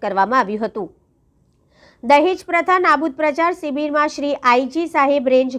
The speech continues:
ગોધરા, શ્રી આર વી અંસારી સાહેબ તેમજ ઝાલોદ ડી વાય એસ પી ડી આર પટેલ સાહેબ ઉપસ્થિત રહ્યા હતા. તેઓનું પુષ્પગુચ્છથી સ્વાગત કરવામાં આવ્યું. આ દહેજ પ્રથા કાર્યક્રમમાં નિવૃત્તિ કલેક્ટર શ્રી એસ ટી રાવત સાહેબ, શ્રી રમણભાઈ ડામોર સાહેબ,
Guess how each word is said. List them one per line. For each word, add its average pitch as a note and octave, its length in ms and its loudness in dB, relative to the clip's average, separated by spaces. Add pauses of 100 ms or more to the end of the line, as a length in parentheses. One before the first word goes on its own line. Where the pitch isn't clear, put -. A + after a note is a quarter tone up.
ગોધરા, B3 360 2
શ્રી C4 280 -6 (140)
આર A#3 180 4
વી D#4 80 -4 (120)
અંસારી B3+ 520 -2
સાહેબ C4+ 480 -2
તેમજ G#3 320 -4 (440)
ઝાલોદ C4+ 540 2
ડી D4+ 200 -2
વાય D4+ 200 4 (120)
એસ C4+ 180 -6
પી D4 160 -6
ડી C4 200 -2
આર C#4+ 220 2
પટેલ C#4 380 -2
સાહેબ B3+ 320 0
ઉપસ્થિત B3 480 -8
રહ્યા C#4 180 2
હતા. D4 300 -2
તેઓનું B3+ 340 0
પુષ્પગુચ્છથી D4 840 -8
સ્વાગત A3 340 -4
કરવામાં G3+ 400 0
આવ્યું. C4+ 420 -6 (120)
આ B3+ 180 2
દહેજ D4+ 400 2
પ્રથા D#4 320 0
કાર્યક્રમમાં C4 720 0
નિવૃત્તિ D4 440 -6
કલેક્ટર B3+ 540 -2
શ્રી C4 180 -6 (160)
એસ C4 160 -4
ટી E4 220 -2
રાવત B3 320 0
સાહેબ, A#3+ 340 -2
શ્રી B3+ 240 -4
રમણભાઈ B3+ 480 -2
ડામોર B3 260 0 (120)
સાહેબ, B3 360 -2